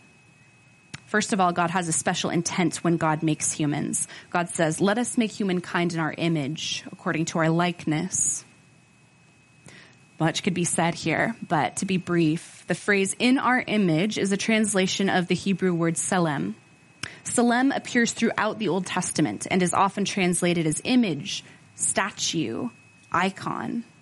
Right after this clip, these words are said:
or idol. It connotes a carved image that represents a deity.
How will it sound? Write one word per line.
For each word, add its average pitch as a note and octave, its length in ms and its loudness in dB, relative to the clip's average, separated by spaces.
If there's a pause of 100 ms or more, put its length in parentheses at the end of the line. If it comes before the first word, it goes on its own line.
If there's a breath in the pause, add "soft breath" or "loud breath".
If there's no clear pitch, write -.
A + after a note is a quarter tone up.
(160)
or - 120 0
idol. B3 520 0 (420 loud breath)
It G#3+ 140 2
connotes A3+ 580 2
a F#3+ 80 -2
carved G#3 480 0
image G#3 400 0
that - 160 -2
represents F3 540 -2
a D3+ 40 -4
deity. C#3 500 -6